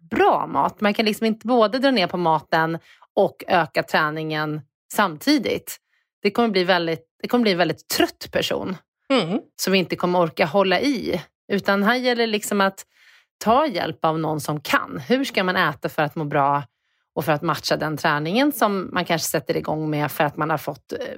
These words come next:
Speaker 1: veta att det är väldigt, väldigt viktigt för mig att vara fysiskt aktiv?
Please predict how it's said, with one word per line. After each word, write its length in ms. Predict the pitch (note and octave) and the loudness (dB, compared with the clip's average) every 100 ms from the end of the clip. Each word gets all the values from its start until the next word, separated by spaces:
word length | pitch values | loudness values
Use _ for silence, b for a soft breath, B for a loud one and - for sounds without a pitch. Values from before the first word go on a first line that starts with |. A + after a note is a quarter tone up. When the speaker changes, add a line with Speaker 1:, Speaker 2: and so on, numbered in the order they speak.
| - A3 A3 | -16 -18 -2
Speaker 1:
veta 360 | F#3 D#3+ - F3 | 0 0 0 -2
att 160 | C#3+ - _ | -2 -6 _
det 60 | E3+ | -6
är 40 | |
väldigt, 360 | D3+ D#3+ D3+ D3+ | 0 0 0 -4
väldigt 160 | D3 D#3+ | -6 -6
viktigt 280 | - C4 | -6 -8
för 120 | - B3 | -4 -2
mig 160 | - | -2
att 260 | - - - _ _ | -4 -8 -18 _ _
vara 220 | - D#2 | -4 -2
fysiskt 340 | - - - | -4 -10 -8
aktiv? 400 | C#3+ - - - | -10 -6 -6 -6